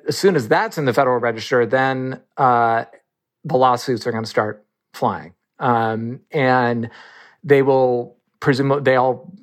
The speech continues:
almost all will go to the D C Circuit, which will then eventually, you know, one, everybody expects something, some challenge on this to go back to the Supreme Court.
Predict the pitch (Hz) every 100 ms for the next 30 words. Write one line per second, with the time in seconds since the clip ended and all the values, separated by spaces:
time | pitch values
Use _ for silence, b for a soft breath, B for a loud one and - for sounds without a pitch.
0 | _ - 127 120 131 123 123 123 117 110
1 | 113 113 127 190 196 196 175 - 139 120
2 | - 113 120 113 107 117 - 117 110 110
3 | 113 - 110 104 120 120 110 - 135 131
4 | 117 113 107 - 107 104 - - - 131
5 | 117 98 90 95 147 123 127 110 107 110
6 | 98 - 120 110 107 98 - - - -
7 | 95 - -